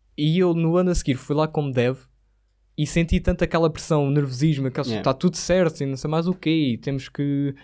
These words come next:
Speaker 1: puxar pelo pessoal", que eu esqueci-me completamente que o pessoal que lá tá são pessoas.
Speaker 2: Yeah.
Speaker 1: Simples quanto isso. E se tu chegares ao pé deles e se, e fores honesto e dizeres, "Olha, isto é o jogo que eu estou a fazer, é um jogo para ti branco inspirado em Tim Burton",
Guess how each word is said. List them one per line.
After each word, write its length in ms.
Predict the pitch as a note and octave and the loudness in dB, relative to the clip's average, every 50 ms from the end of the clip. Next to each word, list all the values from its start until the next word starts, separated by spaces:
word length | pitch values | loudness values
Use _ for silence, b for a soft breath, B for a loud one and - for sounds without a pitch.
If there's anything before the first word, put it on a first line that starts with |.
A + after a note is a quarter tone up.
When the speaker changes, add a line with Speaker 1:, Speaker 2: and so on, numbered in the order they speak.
| B B B B | B B B B
Speaker 1:
puxar 180 | - - D3+ | 0 0 0
pelo 220 | D3+ - E3 F3 E3 | 2 4 2 2 2
pessoal", 580 | - - - D#3+ D#3+ E3+ F3+ F3+ E3 D3+ C3+ - b b b b b b b b b b b b b b | 0 -2 0 2 2 4 4 4 2 2 -2 -4 b b b b b b b b b b b b b b
que 80 | - | -4
eu 20 | F#3 | -4
esqueci-me 380 | F#3 - - G3 G3 A3 G#3 | -2 0 -2 0 2 2 0
completamente 680 | F#3+ - F#3+ F#3 G3+ G3+ G3+ - G3 F3+ D#3+ D#3 D#3 D#3 | 2 2 0 2 2 0 2 2 2 2 2 2 0 -2
que 100 | D#3 F3 | -4 -8
o 40 | E3 | -8
pessoal 460 | D#3+ - - - D3+ C3+ C#3 - - _ _ _ _ _ _ _ _ _ - _ - | -8 -10 -4 0 0 0 0 -4 -10 _ _ _ _ _ _ _ _ _ -20 _ -6
que 60 | - D#3 | -2 2
lá 160 | D#3 D3+ D3 | 2 2 2
tá 340 | D#3 - A#2 A2+ A#2 B2+ - - - _ _ _ _ _ _ _ _ _ _ _ _ _ _ _ _ _ _ _ | 2 2 2 2 2 0 -2 -10 -20 _ _ _ _ _ _ _ _ _ _ _ _ _ _ _ _ _ _ _
são 200 | - - D3 C#3+ | -6 -6 -4 -4
pessoas. 440 | - - D#3+ D#3 C#3+ B2+ B2+ - - - _ _ _ _ _ _ _ _ _ | -2 0 2 2 2 0 -4 -10 -16 -20 _ _ _ _ _ _ _ _ _
Speaker 2:
Yeah. 240 | C3+ A#2+ A2+ G2+ - - | 2 2 2 2 0 -6
Speaker 1:
Simples 320 | - - - C3+ C3+ C3 - | -10 -2 0 0 0 2 0
quanto 300 | - C#3 C3+ B2+ - C3 | -2 -2 -2 0 -2 -2
isso. 260 | A#2+ - - - - - - _ _ _ _ | 0 0 -2 -6 -8 -12 -14 _ _ _ _
E 100 | - D3+ D#3 | -2 -2 -2
se 80 | - | 0
tu 100 | - G#3 | -2 -2
chegares 280 | G3+ - G#3+ G3+ G3 F3+ | -2 0 0 0 2 2
ao 100 | F#3+ F#3 | 0 2
pé 160 | F#3+ F#3+ F3+ | 2 0 2
deles 240 | E3+ D#3+ D#3 C#3+ C3 | 2 2 2 0 0
e 80 | C3+ C3+ | -4 -8
se, 180 | C3 - - - | -8 -10 -10 -6
e 160 | - D#3 C#3+ C3 - - | -6 -6 -6 -6 -10 -14
fores 240 | - - E3+ E3 E3 | -4 0 0 2 4
honesto 340 | E3+ E3 E3 D#3+ D3+ - - | 4 4 4 2 2 0 0
e 20 | C3+ | -2
dizeres, 180 | C3 C#3 C3 | -2 0 4
"Olha, 200 | C#3 C3+ A#2+ A2+ - | 6 4 4 4 -2
isto 180 | - - - - | -8 -10 -8 -6
é 20 | |
o 60 | A#2+ | -4
jogo 120 | A#2+ B2+ - | -4 -4 -4
que 40 | C3+ | -4
eu 40 | |
estou 100 | B2+ - | -4 -4
a 40 | C3+ | -4
fazer, 320 | - - D#3 D3 F3 F#3+ F#3 | 0 0 0 2 2 2 2
é 40 | F3 | 0
um 60 | C3 | -2
jogo 120 | B2 A#2+ - | -4 -6 -6
para 100 | B2 B2 | -8 -6
ti 120 | - C3 | -4 -2
branco 240 | B2 C3 C3 B2+ B2+ | -2 -2 -2 -4 -6
inspirado 360 | A#2+ - - B2 B2 A#2+ - | -8 -6 -4 -4 -4 -2 -2
em 40 | C3+ | -4
Tim 60 | C3 | 0
Burton", 380 | B2+ D3+ D#3+ E3 D#3+ F3 F3 | 4 4 4 2 2 -4 -8